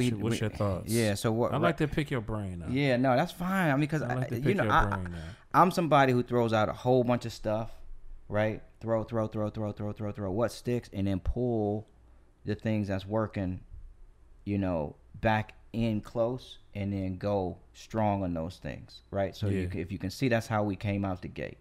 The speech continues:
Speaker 1: right? We
Speaker 2: Yeah.
Speaker 1: came out the gate. We launched, you know, our, our Loiter Sports, uh, tennis program, which was great, you know. Uh, so we'll be launching another, uh, round of that this fall. Um, we also are gonna be doing some, um, some fishing, you know,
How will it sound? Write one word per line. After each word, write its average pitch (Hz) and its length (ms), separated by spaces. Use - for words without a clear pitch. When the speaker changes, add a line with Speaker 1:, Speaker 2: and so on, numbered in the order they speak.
Speaker 1:
right? 87 260
We 71 120
Speaker 2:
Yeah. 107 60
Speaker 1:
came 113 200
out 113 140
the 107 80
gate. 98 300
We 80 100
launched, 98 460
you 104 140
know, 98 380
our, 95 440
our 90 120
Loiter 98 280
Sports, - 640
uh, 98 180
tennis 101 240
program, 92 520
which 85 160
was 82 120
great, 90 360
you 92 160
know. 87 340
Uh, 95 180
so 92 140
we'll 95 180
be 95 120
launching 92 460
another, 90 500
uh, 80 280
round 92 360
of 82 80
that 92 220
this 82 160
fall. 92 480
Um, 87 420
we 92 120
also 98 320
are 92 40
gonna 95 180
be 92 140
doing 92 340
some, 90 280
um, 87 380
some - 200
fishing, 92 520
you 98 80
know, 90 400